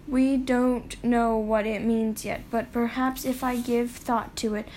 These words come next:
I can explain it in my sermon next Sunday." "There can be no doubt that you have a most unusual pig. I intend to speak about it in my sermon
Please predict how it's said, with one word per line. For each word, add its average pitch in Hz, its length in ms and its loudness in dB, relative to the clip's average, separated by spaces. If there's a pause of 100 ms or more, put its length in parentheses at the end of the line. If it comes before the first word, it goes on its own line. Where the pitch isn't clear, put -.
(200)
I 226 140 2
can 240 200 0
explain 247 520 0
it 233 120 -2
in 226 200 0
my 220 120 -2
sermon 214 520 -2
next 202 240 -8
Sunday." 214 420 -8 (800)
"There 262 220 4
can 277 200 4
be 254 140 4
no 262 300 4
doubt 254 340 2
that 226 140 -2
you 233 220 0
have 233 200 0
a 220 120 0
most 226 340 2
unusual 262 640 0
pig. 208 420 -4 (420)
I 220 160 2
intend 262 400 0
to 320 120 0
speak 262 340 -2
about 240 280 2
it 220 60 -2
in 226 160 0
my 226 140 -2
sermon 226 540 -2